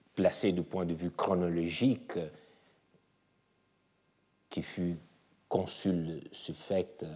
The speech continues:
en quatre-vingt-six après Jésus-Christ, et qui vivait encore sous Trajan, dont il fut l'un des conseillers. Quelqu'un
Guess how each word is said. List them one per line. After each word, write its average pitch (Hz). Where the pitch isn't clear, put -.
en 85
quatre-vingt-six -
après 82
Jésus-Christ, 85
et 123
qui 98
vivait 104
encore 104
sous 87
Trajan, 113
dont 87
il -
fut 101
l'un 92
des 80
conseillers. 76
Quelqu'un 127